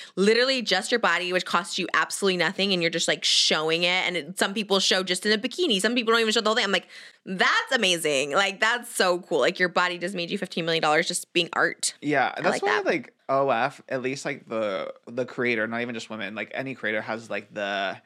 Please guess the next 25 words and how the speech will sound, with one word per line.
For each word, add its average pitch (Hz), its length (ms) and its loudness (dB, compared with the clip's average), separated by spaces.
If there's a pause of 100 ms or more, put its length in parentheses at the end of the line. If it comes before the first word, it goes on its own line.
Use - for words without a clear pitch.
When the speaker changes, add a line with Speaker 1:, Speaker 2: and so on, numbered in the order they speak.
(300)
Speaker 2:
autonomy 113 520 -6
over, 107 260 -6
like, 110 160 -8
what 110 140 -6
they 110 100 -10
show, 120 240 -2
what 117 140 -6
they 101 80 -12
don't 113 200 -6
show, 233 60 2
Speaker 1:
Yeah. 202 280 2
Speaker 2:
what 170 100 -6
they 113 100 -6
create, 110 280 -6
what 117 140 -8
they 110 100 -6
post, - 680 -12
you 147 100 -10
know? 151 220 -2
So 135 220 -2
it 117 280 -6
is 123 220 -4
kind 104 220 -12
of 92 80 -14
like, 92 340 -6